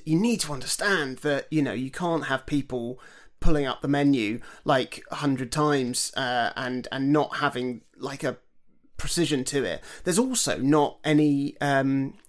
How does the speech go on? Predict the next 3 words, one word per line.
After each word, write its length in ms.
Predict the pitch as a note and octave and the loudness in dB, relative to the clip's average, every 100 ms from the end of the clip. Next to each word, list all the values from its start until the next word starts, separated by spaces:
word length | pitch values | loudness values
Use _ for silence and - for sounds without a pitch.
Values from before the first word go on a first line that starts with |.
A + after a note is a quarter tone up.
| - - - - | -14 -16 -10 2
any 100 | D#3 | 2
continuity 960 | F3 E3+ D#3 D#3+ F3 D#3 - D#2+ C3 - - - _ | 4 2 4 4 4 4 -2 -8 -8 -12 -20 -20 _
between, 840 | - - - E3 D3+ D#2 C#2 A#2+ | -10 -6 2 6 6 2 -4 -8